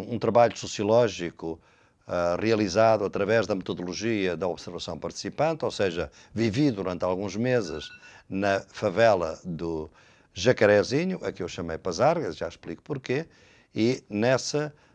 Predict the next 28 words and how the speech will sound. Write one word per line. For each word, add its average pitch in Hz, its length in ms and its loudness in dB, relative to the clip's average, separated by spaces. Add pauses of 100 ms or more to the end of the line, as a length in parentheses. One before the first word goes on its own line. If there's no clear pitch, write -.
(160)
período 123 560 4
o 117 80 -4
que - 100 -6
eu 165 60 2
estudei 120 380 0
fundamentalmente 92 960 -4 (360)
era 127 160 4
o 143 60 8
modo 123 320 6
como 175 240 -2
a 147 60 -4
comunidade, 90 680 -2 (540)
ah, 87 540 -6
daquela, 101 760 4 (320)
daquela 92 520 0
grande 117 400 4
favela 104 360 0
do 80 120 -6
Rio 80 120 -6
de 73 80 -12
Janeiro 82 480 -6 (380)
resolvia 135 800 6
os 139 160 -4
problemas, 110 600 0
os 98 120 -8
litígios, 110 640 -2
os 92 100 -8
conflitos, 98 760 -4